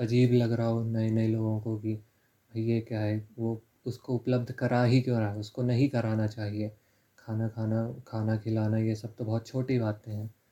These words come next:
तो एक बात तो ये है कि अन्न का मूल्य जो है वो बहुत ऊंचा होता है,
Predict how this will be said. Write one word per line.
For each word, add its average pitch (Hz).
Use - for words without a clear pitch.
तो 127
एक 127
बात 123
तो 135
ये 131
है 123
कि 143
अन्न 131
का 131
मूल्य 123
जो 117
है 117
वो 117
बहुत 117
ऊंचा 127
होता 117
है, 110